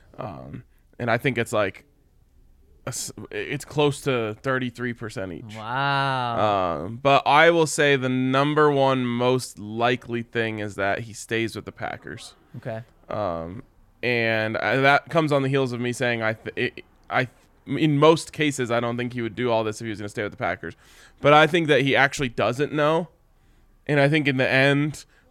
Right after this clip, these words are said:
Speaker 1: most humans just stay with what they're comfortable with.
Speaker 2: Yep.
Speaker 1: Um, and so if you, if it comes down to change or no change,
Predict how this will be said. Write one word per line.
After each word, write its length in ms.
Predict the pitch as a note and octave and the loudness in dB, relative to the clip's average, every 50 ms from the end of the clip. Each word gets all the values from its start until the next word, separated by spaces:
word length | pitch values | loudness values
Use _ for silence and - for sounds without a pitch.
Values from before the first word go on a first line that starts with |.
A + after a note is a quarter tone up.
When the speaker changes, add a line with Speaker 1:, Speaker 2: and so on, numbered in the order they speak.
| _ | _
Speaker 1:
most 400 | - C3+ C#3 C#3 D3 C#3+ - - - - | 0 4 4 6 6 4 2 -4 -10 -8
humans 600 | C#3 C#3+ C#3 C#3 C3 C3 B2+ B2 - - - - - _ _ | -4 -2 -2 0 0 -2 -2 -4 -6 -8 -10 -12 -14 _ _
just 240 | - C3 B2+ - - | -6 -6 -6 -6 -4
stay 240 | - C3+ B2+ B2+ | -2 0 0 2
with 160 | B2 A#2 A2 B2 | 0 -2 -4 -8
what 100 | G#2+ - | -6 -6
they're 120 | G2+ G2+ | -6 -6
comfortable 400 | - A#2+ G#2 - - - C#2 C#2+ | -6 -8 -8 -8 -10 -12 -10 -10
with. 240 | A1+ G1+ A#2+ - _ _ - | -10 -10 -12 -16 _ _ -8
Speaker 2:
Yep. 200 | B2+ C3 B2+ - _ _ _ - - | -6 -6 -6 -8 _ _ _ -14 -10
Speaker 1:
Um, 540 | - - G2 E2+ D2+ D2 C#2+ C#2+ C#2+ - - - - | -6 -6 -4 -4 -4 -4 -6 -8 -10 -12 -12 -10 -6
and 400 | G#2+ A2+ A2+ A2+ A2+ A2 A2+ A2+ | -4 -2 -2 -2 -2 -4 -4 -4
so 240 | - B2 A#2+ A#2+ A2+ | -2 0 0 0 0
if 120 | A#2 A#2 | -2 -2
you, 160 | A#2+ A#2+ A#2 - _ - | -4 -6 -6 -8 _ -4
if 140 | - C3 A#2+ | -4 -2 -2
it 80 | A#2+ | -2
comes 260 | A2+ C#3+ D3 C#3+ C#3 B2 | -2 0 0 0 2 2
down 200 | C3+ C3 C3 A#2 | 2 2 0 0
to 60 | A2+ | -4
change 400 | - - - D3 D3 D3+ D3+ C#3 | -6 -2 0 0 2 0 0 0
or 80 | D3 | 0
no 200 | C#3+ C#3+ C3 C3 | 0 0 0 0
change, 680 | B2 - C3 A#2 A#2 A2 A2 A2 G#2 A2+ - - - | -2 -2 -4 -4 -4 -4 -6 -6 -8 -10 -12 -16 -20